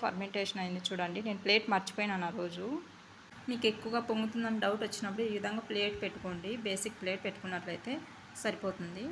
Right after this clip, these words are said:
నెక్స్ట్ టిప్, మెహందీ టిప్, డిజైన్స్ రాని వాళ్ళు ఈ విధంగా డైరెక్ట్గా గ్లాస్లో వేసి పెట్టుకొని ఈ విధంగా డిప్ చేసి పెట్టుకున్నారంటే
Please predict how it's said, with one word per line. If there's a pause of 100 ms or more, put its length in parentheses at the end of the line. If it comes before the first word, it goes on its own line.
(140)
నెక్స్ట్ (120)
టిప్, (100)
మెహందీ
టిప్, (300)
డిజైన్స్
రాని
వాళ్ళు
ఈ
విధంగా (100)
డైరెక్ట్గా (100)
గ్లాస్లో
వేసి
పెట్టుకొని
ఈ
విధంగా (140)
డిప్
చేసి
పెట్టుకున్నారంటే